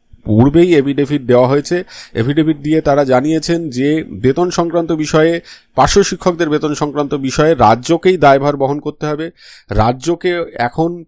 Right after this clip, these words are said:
পার্শ্ব শিক্ষকদের বিষয়ে সদর্থক ভূমিকা নিতেই হবে। বিহার সরকার এগিয়ে এসেছে। এই সময় এজিপি প্রবেশ করেন রাজ্যের তরফ থেকে, তিনি এফিডেভিট ফাইল করেন, পিটিশনারদের এফিডেভিটের কপি দেন।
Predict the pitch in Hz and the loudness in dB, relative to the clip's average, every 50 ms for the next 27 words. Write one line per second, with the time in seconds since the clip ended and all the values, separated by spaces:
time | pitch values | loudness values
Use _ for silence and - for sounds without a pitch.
0 | _ _ 139 123 120 - 165 147 - - - - 165 151 151 160 147 151 - - | _ _ -4 -4 -4 -6 -10 -12 -12 -12 -10 -10 -10 -8 -8 -10 -10 -10 -10 -8
1 | 160 151 - - 123 120 120 - _ - 151 147 - - 120 135 143 135 147 120 | -8 -8 -8 -8 -10 -10 -12 -14 _ -6 -6 -6 -6 -8 -8 -8 -6 -6 -6 -4
2 | 107 113 - 170 175 165 156 156 156 165 170 - - - - _ _ 113 113 135 | -4 -4 -2 -2 -2 0 -2 -2 -4 -6 -8 -12 -20 -20 -20 _ _ -4 0 2
3 | 160 180 170 - - 165 151 - 170 156 143 135 127 139 147 143 143 131 - 147 | 4 4 2 2 0 0 0 0 -2 -2 -2 -4 -4 -4 -2 -2 -2 -2 -2 -4
4 | - - 170 - - _ _ _ _ _ _ _ - 147 165 170 - 180 180 180 | -4 -6 -8 -8 -10 _ _ _ _ _ _ _ 0 0 0 2 0 0 2 2
5 | 185 185 185 180 - _ _ _ - 123 139 135 151 160 - 165 165 151 - - | 0 0 -2 -4 -6 _ _ _ -2 -2 0 0 -2 -2 -2 -4 -6 -6 -2 -2
6 | 127 123 139 147 - - 170 160 160 156 147 123 120 117 135 135 - 147 139 139 | 0 2 2 0 0 -2 -2 -2 -2 0 0 0 0 0 -2 -2 -2 -2 -4 -2
7 | - 165 147 151 147 139 123 117 107 104 117 113 127 127 151 151 143 - - 139 | -4 -6 -6 -6 -6 -4 -2 0 0 0 0 -2 -4 -4 -4 -6 -4 -2 -2 -2
8 | 143 139 - 151 147 156 160 175 - - - - _ _ _ - 143 170 180 - | -2 -2 -2 -2 -2 -2 -6 -8 -14 -20 -20 -20 _ _ _ -4 -2 -2 0 0
9 | 185 175 180 165 170 165 139 127 - 143 131 139 131 139 131 135 123 - 131 123 | 0 0 0 0 0 0 0 0 0 -2 -4 -4 -4 -4 -4 -6 -4 -2 -2 -2
10 | - 151 156 147 160 165 175 | 0 -2 -2 0 0 -2 -2